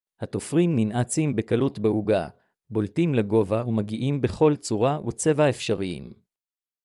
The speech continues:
התופרים מתאימים גם לקפקיקס אישיות, כי ניתן למצוא אותם בגדלים ובגבהים שונים. לסיכום, שדרוג עוגה לאירוע לא דורש מכם מאמץ רב.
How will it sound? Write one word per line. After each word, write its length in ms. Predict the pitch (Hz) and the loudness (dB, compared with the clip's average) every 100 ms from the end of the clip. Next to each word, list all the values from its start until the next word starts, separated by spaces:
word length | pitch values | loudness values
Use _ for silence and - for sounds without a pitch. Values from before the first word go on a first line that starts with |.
| _ _ _ | _ _ _
התופרים 600 | - 101 104 - 165 185 | -8 -6 -6 -2 0 2
מתאימים 560 | 123 113 104 131 135 110 | 0 -2 -2 0 0 2
גם 220 | 110 107 | 2 2
לקפקיקס 680 | 107 - - 113 117 110 - | 0 -2 -4 -2 -2 -2 -6
אישיות, 680 | 113 - 101 90 85 - _ _ _ _ | -6 -4 -2 -2 -4 -8 _ _ _ _
כי 100 | - | -4
ניתן 320 | 107 107 147 | -4 0 2
למצוא 360 | 135 113 110 160 | 2 0 4 4
אותם 340 | 143 - 120 | 4 2 0
בגדלים 640 | 110 101 98 107 127 180 180 | 0 0 0 0 0 -2 -4
ובגבהים 640 | 135 117 113 110 117 123 120 | -4 -2 -2 0 2 2 0
שונים. 500 | - 98 87 67 57 _ _ _ _ _ _ _ _ _ _ - | -2 -4 -6 -10 -16 _ _ _ _ _ _ _ _ _ _ -8
לסיכום, 720 | 101 - 104 131 127 85 - _ _ _ | -6 -4 -4 0 0 -2 -10 _ _ _
שדרוג 500 | - 110 117 156 139 | -8 -2 2 2 0
עוגה 300 | 107 113 143 | 0 2 4
לאירוע 460 | 117 104 117 147 | 4 4 4 6
לא 200 | 127 135 | 6 4
דורש 400 | 135 113 131 - | 4 4 2 0
מכם 320 | 107 - 117 107 | -4 -2 -2 0
מאמץ 460 | 110 107 104 - | 0 0 -4 -4
רב. 400 | 90 78 65 - | -4 -4 -6 -14